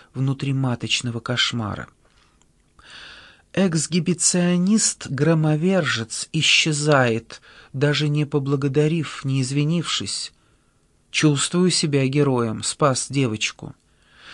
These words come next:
Спасённая вытаскивает запонку из моего рукава, улыбается.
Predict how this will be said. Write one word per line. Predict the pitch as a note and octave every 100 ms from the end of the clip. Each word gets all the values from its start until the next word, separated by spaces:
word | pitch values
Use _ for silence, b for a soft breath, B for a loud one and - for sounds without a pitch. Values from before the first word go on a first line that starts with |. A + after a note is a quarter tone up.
| B
Спасённая | - G3+ G3 B3+ B3 G#3+ F3+
вытаскивает | E3 E3+ G3+ - - E3+ E3 B2
запонку | C3+ F#3+ F#3+ F3 D#3+ E3+
из | - F3+ D3+
моего | D#3+ D#3 D3+ D#3+
рукава, | D#3 D#3 D#3+ C#3 A#2
улыбается. | C3+ E3 D3+ D#3 B2 G#2+ - - F#2